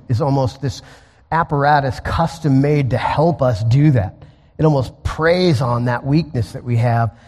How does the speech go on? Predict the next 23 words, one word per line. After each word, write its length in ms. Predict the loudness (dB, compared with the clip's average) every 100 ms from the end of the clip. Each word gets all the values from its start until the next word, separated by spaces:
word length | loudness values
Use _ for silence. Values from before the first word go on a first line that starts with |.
| _ _
So 120 | -8 -2
we 120 | 2
all 220 | 4 4
have 420 | 2 0 -2 -6 -20 -20 _ -2
access 580 | 0 0 -6 -10 -10 -6
now 380 | -4 -2 -4 -6 -16 _
to 140 | -2 0
this 200 | 0 -2
global 1000 | -6 0 2 4 4 4 2 2 -2 -6
promotion 640 | -2 2 2 2 0 0
device 400 | 0 0 -2 -2
where 100 | -2
we 80 | 0
can 160 | 0
make 180 | 0 0
ourselves 440 | -2 -2 -2 0 0
look 200 | -2 -2
even 240 | 0 0
bigger 380 | 0 -2 0 -2
than 140 | 0
we 100 | -2
really 320 | -2 -2 0
are 220 | 0 -2